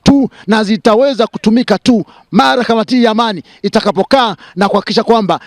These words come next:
inakwenda kuzifanyia utendaji, utekelezaji wa kuhakikisha kwamba, je, hizi R four za Mheshimiwa Rais Dokta zinaweza kweli zikatusaidia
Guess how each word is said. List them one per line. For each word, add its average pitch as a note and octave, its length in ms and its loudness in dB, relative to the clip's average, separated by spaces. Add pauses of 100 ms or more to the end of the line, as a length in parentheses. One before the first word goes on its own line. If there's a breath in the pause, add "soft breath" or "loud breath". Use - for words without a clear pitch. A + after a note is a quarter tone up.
(100)
inakwenda C4+ 640 -2
kuzifanyia G#3+ 500 -2
utendaji, F3+ 640 -2 (260 soft breath)
utekelezaji G#3 800 0 (200 loud breath)
wa G#3 160 2
kuhakikisha G3+ 540 0
kwamba, G3+ 340 0 (240 loud breath)
je, G#3 380 0
hizi B3 240 0
R F#3+ 120 -2
four B3 180 0
za F#3+ 100 -2
Mheshimiwa F#3 340 -2
Rais G#3 240 -2
Dokta E3+ 360 2 (300 loud breath)
zinaweza A3 880 0 (160 soft breath)
kweli C4+ 380 2
zikatusaidia G#3 720 0